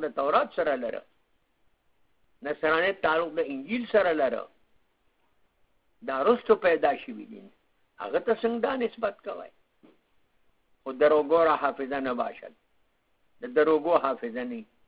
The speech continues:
افلا تعقلون، تاسو سوچ نه کوئ، فکر نه کوئ. ها انتم هؤلاء، خبردار تاسو چې اے کسانو،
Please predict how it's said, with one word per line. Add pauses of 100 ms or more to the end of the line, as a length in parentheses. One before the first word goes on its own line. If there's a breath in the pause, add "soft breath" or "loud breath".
(760)
افلا
تعقلون، (680)
تاسو (120)
سوچ
نه
کوئ،
فکر
نه (100)
کوئ. (1700)
ها
انتم
هؤلاء، (1700)
خبردار (160)
تاسو
چې
اے (140)
کسانو،